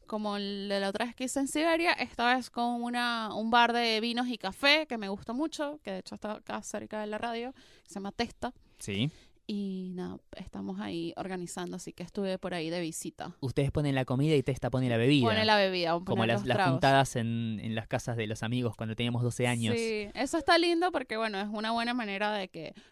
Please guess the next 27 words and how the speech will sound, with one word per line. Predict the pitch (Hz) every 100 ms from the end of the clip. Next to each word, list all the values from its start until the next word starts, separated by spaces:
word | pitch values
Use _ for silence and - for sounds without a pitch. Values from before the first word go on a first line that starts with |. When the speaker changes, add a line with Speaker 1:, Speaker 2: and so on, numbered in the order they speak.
| -
Speaker 1:
los | 220
clientes | 233 226 220 269
de | 247
Testa | 262 262 277 269
conozcan | 233 202 - 220
al | 214 208
Tejano | 226 311 285 285 311
y | - 214
los | 190
clientes | - 185 165 202
del |
Tejano | 190 175 175 190
también | 190 180 170
conozcan | 190 190 - 185
a |
Testa. | 190 220 - - 240 269 -
Speaker 2:
Sí. | - 226
Speaker 1:
Y | 190
bueno, | 180 160
haces | 175 -
como | 208 185
un | 165
crossover | 170 190 - 180 180
ahí | 170 165
que | -
está | - 175 160
buenísimo. | 180 175 165 -